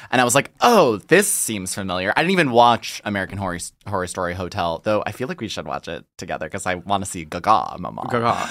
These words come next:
Speaker 2: It's, um, <laughs> I don't know, I don't know that I can do another rewatch of it anytime
Speaker 1: <laughs>
Speaker 2: soon 'cause I have rewatched it a few
Speaker 1: Oh, you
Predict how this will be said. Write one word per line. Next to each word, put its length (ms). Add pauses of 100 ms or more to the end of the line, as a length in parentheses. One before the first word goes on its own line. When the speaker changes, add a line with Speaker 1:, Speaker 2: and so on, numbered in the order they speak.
Speaker 2:
It's, 180
um, 300
<laughs> 40
I 380
don't 160
know, 140
I 100
don't 160
know 120
that 120
I 80
can 180
do 280
another 360
rewatch 480
of 140
it 240
anytime 480
Speaker 1:
<laughs> 100
Speaker 2:
soon 300 (220)
'cause 120
I 100
have 260
rewatched 480
it 140
a 60
few 240
Speaker 1:
Oh, 180
you 200